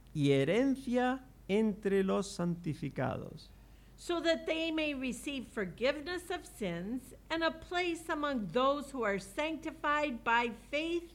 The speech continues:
Speaker 2: in me.
Speaker 1: En otras palabras, cuando nosotros estamos siendo testigos de Cristo,
Speaker 2: In other words,
Speaker 1: de
Speaker 2: when we are witnesses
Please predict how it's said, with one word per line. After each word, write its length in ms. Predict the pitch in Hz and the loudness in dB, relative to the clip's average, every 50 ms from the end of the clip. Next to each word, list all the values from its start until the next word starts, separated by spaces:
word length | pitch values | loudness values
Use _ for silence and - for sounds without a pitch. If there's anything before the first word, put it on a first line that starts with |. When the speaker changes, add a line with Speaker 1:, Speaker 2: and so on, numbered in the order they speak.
| - - | -18 -8
Speaker 2:
in 360 | 240 233 226 214 202 196 190 | -4 -2 0 0 0 0 0
me. 400 | 196 196 208 208 196 170 147 143 - - - - - - - - - - - - - | 0 0 0 0 0 -2 -4 -6 -10 -14 -20 -20 -20 -20 -20 -20 -20 -20 -14 -4 0
Speaker 1:
En 100 | 123 127 | 2 2
otras 340 | 147 160 165 208 226 - - | 2 2 2 2 2 2 4
palabras, 840 | - 277 269 277 285 277 269 226 220 220 247 269 254 - - - - - - | 4 4 6 8 10 10 10 8 8 6 4 2 2 -2 -10 -16 -18 -20 -10
cuando 280 | - - 147 165 170 170 | 0 2 4 6 8 8
nosotros 460 | 180 180 156 170 208 196 233 247 240 240 | 8 6 6 6 6 8 8 6 6 6
estamos 320 | - 220 226 220 220 208 | 6 6 8 8 6 4
siendo 520 | - - 196 202 208 214 208 190 208 202 175 | 4 4 6 6 6 6 6 6 6 4 4
testigos 1040 | 190 175 165 156 - - - 214 220 214 190 175 175 175 185 190 190 - - - - | 2 2 2 2 0 -2 2 4 4 4 6 4 4 4 4 4 0 -4 -14 -16 -10
de 200 | - 143 147 135 - | 0 0 0 2 4
Cristo, 640 | - 180 233 233 - - - - 147 143 180 233 240 - - - - - | 4 4 4 4 4 0 -2 0 2 4 4 2 0 -2 -12 -18 -12 -6
Speaker 2:
In 160 | 269 269 262 | -4 0 2
other 280 | 294 311 311 294 277 220 | 2 2 4 2 2 0
words, 560 | 180 175 165 151 151 156 151 - - - - - | 0 0 -2 -4 -4 -8 -10 -14 -16 -18 -18 -16
Speaker 1:
de 160 | - - - | -14 -8 2
Speaker 2:
when 340 | 240 262 262 262 254 220 214 | 4 4 4 4 2 0 -2
we 360 | 262 302 320 330 339 339 339 339 - - - - | -2 -2 0 0 0 0 0 -2 -4 -6 -4 2
are 640 | 226 247 247 240 233 233 226 220 220 220 208 - - 214 | 4 6 6 6 6 4 4 2 2 0 -2 -4 -6 -4
witnesses 840 | 233 339 370 - 262 233 202 196 - 214 214 233 302 - - - | -4 -4 -4 -4 -4 -4 -4 -2 -2 0 0 0 -2 -6 -10 -12